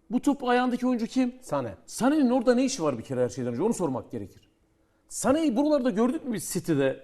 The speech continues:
Speaker 1: Bayern Münih'te, Schalke'de falan, şuralarda?
Speaker 2: Kendisi mi sorumlu kaldı?
Speaker 1: Ya bu bir istediğini yapamayınca oyuncu ya bir şeyler yapmaya çalışıyor.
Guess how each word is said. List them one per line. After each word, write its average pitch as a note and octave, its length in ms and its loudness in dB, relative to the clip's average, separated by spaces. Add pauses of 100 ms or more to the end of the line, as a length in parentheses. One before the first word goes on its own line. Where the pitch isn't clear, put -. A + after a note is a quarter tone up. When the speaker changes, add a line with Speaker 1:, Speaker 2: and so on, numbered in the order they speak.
Speaker 1:
Bayern D3+ 240 2
Münih'te, C3+ 400 -2
Schalke'de B2 420 -4
falan, A2+ 220 -8
şuralarda? C#3 580 -2 (800)
Speaker 2:
Kendisi D3 380 -4
mi F3 140 0
sorumlu A#2+ 420 -8
kaldı? G2 260 -12 (340)
Speaker 1:
Ya A#2+ 220 -4
bu F#3 140 0 (160)
bir C3 420 -8
istediğini G3+ 560 -4
yapamayınca G#3+ 680 0
oyuncu C3+ 500 -2 (720)
ya D#3 160 -4
bir A3 40 -4
şeyler C4 300 2
yapmaya B3+ 320 0
çalışıyor. E3+ 460 -4